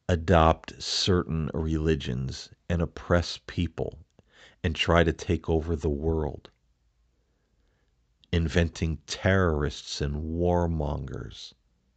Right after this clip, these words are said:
spreading hatred for those other countries and nations who don't adhere to their political religious system?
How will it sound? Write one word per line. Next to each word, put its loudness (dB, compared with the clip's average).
spreading 2
hatred 0
for -2
those 4
other 6
countries 2
and 0
nations 0
who -2
don't 2
adhere 4
to 0
their 4
political 2
religious -6
system? -10